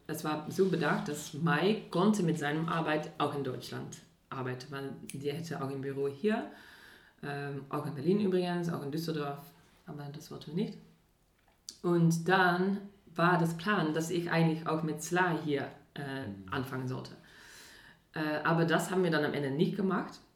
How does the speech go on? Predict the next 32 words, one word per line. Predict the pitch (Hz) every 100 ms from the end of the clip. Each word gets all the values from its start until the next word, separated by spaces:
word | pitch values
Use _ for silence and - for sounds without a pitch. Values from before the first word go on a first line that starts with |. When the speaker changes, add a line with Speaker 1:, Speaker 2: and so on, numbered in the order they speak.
| _ _ _ _ _ _
Speaker 1:
war | 170 160 151 151
ich |
am | 147
Anfang, | 143 147 143 143 - -
ja, | 139 139
wir | 139
haben | 147
das | 139 -
zusammen | - 151 156
entschieden, | 131 - 170 170 165 160
aber | 143 147
war | 147 143
für | 160
mich | 165
auch | 151
ein | 147
bisschen | 143 135
traurig, | - 202 196 -
aber | 151
es | 147
hat | 151
mir | 160
direkt | 143 139 143
auch | -
super | - - -
viel | -
Kraft | - 135 -
gegeben, | 139 135 131 135 131
dass | 127
ich | 127
dachte, | 127 -
okay, | 220 214 202 208